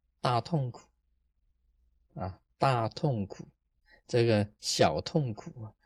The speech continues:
是大烦恼。有一句话讲，我经常讲啊，这个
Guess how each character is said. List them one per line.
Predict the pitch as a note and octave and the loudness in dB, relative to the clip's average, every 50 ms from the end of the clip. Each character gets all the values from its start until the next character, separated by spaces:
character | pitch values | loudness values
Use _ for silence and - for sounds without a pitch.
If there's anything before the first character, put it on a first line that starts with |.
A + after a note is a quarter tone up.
| _ _ _ _ _ | _ _ _ _ _
是 | - - - | -14 -12 -12
大 | - - - E3 D3+ A#2+ | -8 0 2 2 4 2
烦 | G#2+ - G#2+ G2+ A#2+ B2+ | 2 0 0 0 0 -2
恼。 | A#2+ F#2 G#2+ - _ _ _ _ _ _ _ _ _ _ _ _ _ _ _ _ _ _ _ _ _ _ _ _ _ _ _ _ _ _ _ - | -4 -6 -8 -12 _ _ _ _ _ _ _ _ _ _ _ _ _ _ _ _ _ _ _ _ _ _ _ _ _ _ _ _ _ _ _ -2
有 | - A2 A2+ B2 | 2 4 4 4
一 | C#3+ | 4
句 | D#3 - - D#3+ C#3+ C3 | 2 2 2 2 2 4
话 | C3 D#3+ C#3+ C3+ | 4 4 4 4
讲， | B2 - - F#2 F#2+ G2 G2+ G2 | 2 0 -2 -2 0 -2 -2 -2
我 | G2 | -2
经 | G2 - C3 B2+ B2 | -2 -2 -2 -4 -2
常 | - A2 G2+ A#2 B2 | -2 -4 -4 -4 -4
讲 | - - - - - - - _ _ _ _ _ _ _ _ _ _ _ _ _ _ _ _ _ - | -4 -6 -6 -6 -10 -16 -18 _ _ _ _ _ _ _ _ _ _ _ _ _ _ _ _ _ -10
啊， | - - G#2+ G2+ F#2+ F#2+ F#2+ - | -2 0 2 2 2 2 0 0
这 | - B2 A2+ | 2 2 4
个 | A2 A2 G#2+ G#2 G#2 G2+ G2 G2 G2 G2 F#2+ | 6 6 6 6 6 4 4 4 2 2 0